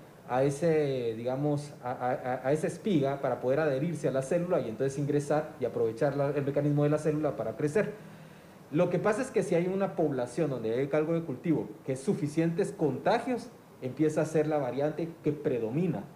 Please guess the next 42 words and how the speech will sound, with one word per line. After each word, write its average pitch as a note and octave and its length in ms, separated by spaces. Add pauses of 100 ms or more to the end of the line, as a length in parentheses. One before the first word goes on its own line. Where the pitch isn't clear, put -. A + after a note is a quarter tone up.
(440)
Y D3 160
e-, C#3 160
es C3+ 120
lo E3 120
que D3+ 60
está C3+ 200
pasando, F3+ 380
similar F#3 420
a G#3+ 40
lo G3 120
que E3 80
pasó D#3+ 380
con D3+ 260
Lambda D3 540 (100)
en, A#2 760 (140)
en A#2+ 320
Perú E3+ 300 (220)
o C3+ 80
lo C#3+ 120
que D3 120
vimos D#3+ 320
antes F#3+ 420
con A2+ 220
Gamma C3+ 500
en A2+ 160
Brasil. D#3+ 400 (400)
Y G#3 100
esto F3+ 160
es - 60
precisamente D#3+ 680
lo E3+ 120
que C#3+ 60
está C3+ 160
sucediendo. A2+ 520
Esa C#3+ 100
es F3+ 80
la E3+ 80
manera D#3 380
en E3 80
que C3 100
va B2+ 240
surgiendo D#3+ 720